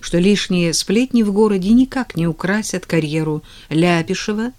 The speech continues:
новейшими лаврами. А Челищева явно подозрительна своим появлением на Сахалине, где никто не нуждается в её гуманных услугах.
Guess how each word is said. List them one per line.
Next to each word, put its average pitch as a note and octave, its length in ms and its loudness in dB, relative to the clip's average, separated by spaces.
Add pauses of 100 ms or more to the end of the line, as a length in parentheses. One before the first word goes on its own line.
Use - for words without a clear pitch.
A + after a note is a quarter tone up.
(300)
новейшими G3+ 760 2
лаврами. A#2+ 560 -6 (400)
А F#3 140 -2
Челищева C#4 840 0 (640)
явно B3+ 800 0
подозрительна G3+ 1120 0
своим F3 320 0
появлением E3 640 2
на E3 120 -2
Сахалине, G3 800 0 (360)
где D3 280 -2
никто F#3+ 500 2
не F4 180 -6
нуждается A#3 840 -2 (400)
в C#3 60 -6
её F3+ 320 2 (140)
гуманных D#3 600 -4
услугах. - 760 -8